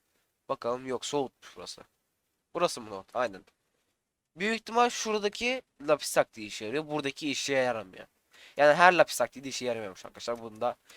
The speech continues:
kanıtlamış olduk. Şimdi arkadaşlar hemen diğer özelliğe geçelim. Diğer özelliklere geçelim daha doğrusu. Fly speed. Bunları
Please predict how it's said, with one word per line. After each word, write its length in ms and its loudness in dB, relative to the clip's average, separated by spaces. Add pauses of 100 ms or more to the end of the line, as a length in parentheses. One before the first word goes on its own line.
(240)
kanıtlamış 680 -8
olduk. 440 -2 (540)
Şimdi 220 0
arkadaşlar 360 2
hemen 220 2
diğer 220 4
özelliğe 440 -4
geçelim. 400 -2 (400)
Diğer 180 2
özelliklere 540 -2
geçelim 300 -6
daha 160 -6
doğrusu. 400 -8 (400)
Fly 400 10
speed. 420 -6 (1500)
Bunları 460 4